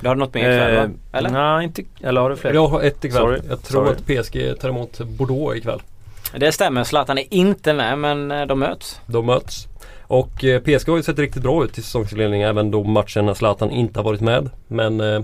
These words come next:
Speaker 3: här, inte här heller tänkte jag gå på någon vinnare, utan här kör jag ett underspel och jag är inne på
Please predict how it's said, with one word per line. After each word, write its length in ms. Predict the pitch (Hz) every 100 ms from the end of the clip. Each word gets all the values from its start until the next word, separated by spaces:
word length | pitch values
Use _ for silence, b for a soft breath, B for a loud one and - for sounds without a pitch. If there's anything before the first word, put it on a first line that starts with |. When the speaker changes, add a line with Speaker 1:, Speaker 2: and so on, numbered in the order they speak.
| 101 - -
Speaker 3:
här, 320 | 127 127 127
inte 260 | 131 120
här 140 | 131 127
heller 300 | 127 117 139
tänkte 280 | 151 127 127
jag 60 |
gå 160 | 123 123
på 100 | 131
någon 220 | 123 120
vinnare, 360 | 127 110 113 139
utan 240 | 131 123
här 140 | 123
kör 140 | 127 131
jag 120 | 120
ett 60 | -
underspel 760 | 165 123 110 - 127 147 151
och 180 | 113 -
jag 120 | 127
är 40 | 135
inne 160 | 120
på 280 | 107 117